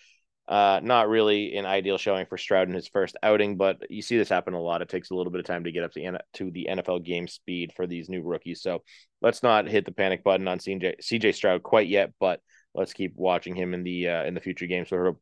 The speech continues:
he'll play a little bit more. Guys who did look good, as I mentioned, uh, on Houston, Tank Dell looked very sharp, eight catches, sixty-five yards, and I believe he caught a nice touchdown.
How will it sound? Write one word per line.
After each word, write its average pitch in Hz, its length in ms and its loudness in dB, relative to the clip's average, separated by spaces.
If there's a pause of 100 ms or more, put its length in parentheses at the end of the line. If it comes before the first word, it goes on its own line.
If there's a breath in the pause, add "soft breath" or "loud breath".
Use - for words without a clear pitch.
he'll 98 140 -2
play 87 180 0
a 82 40 2
little 82 200 -2
bit - 80 -6
more. 80 260 -2 (380 loud breath)
Guys 110 200 8
who 110 60 2
did 120 160 8
look 113 160 6
good, 104 220 8
as 98 160 6
I 98 40 6
mentioned, 98 400 2
uh, 92 460 4
on 104 180 2
Houston, 104 460 -4 (220)
Tank 101 260 2
Dell 113 460 6 (180)
looked 98 240 2
very 104 340 6
sharp, 95 400 2
eight 101 200 -2
catches, 101 440 0
sixty-five 95 640 0
yards, 95 400 4
and 90 80 -2
I 90 40 -2
believe 95 280 -2
he 98 140 -6
caught 95 240 2
a 87 40 0
nice 90 240 -2
touchdown. 95 540 0